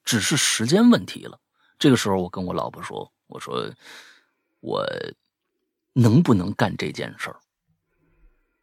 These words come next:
我能不能干这件事儿？我老婆说了一句，说你想干，你就干。我们只有一个标准，三年之内看看能不能有进项。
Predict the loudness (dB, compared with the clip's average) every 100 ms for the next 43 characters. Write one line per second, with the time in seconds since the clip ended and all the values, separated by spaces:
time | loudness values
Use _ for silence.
0 | _ 0 2 2 0 0 0 -2 -6 -8
1 | -10 -10 -12 -14 0 6 6 6 6 6
2 | 6 2 0 -2 _ _ _ -6 2 6
3 | 8 8 6 -4 -2 -2 -2 _ _ _
4 | _ -18 -14 -14 _ 2 2 _ _ _
5 | _ _ _ _ _ 2 8 10 10 8
6 | 2 4 4 4 0 4 4 2 -8 -8
7 | -12 -16 _ _ _ _ 0 8 10 12
8 | 12 10 6 8 8 8 6 _ _ -2
9 | 4 6 6 2 2 6 10 10 10 6
10 | 4 12 12 10 -2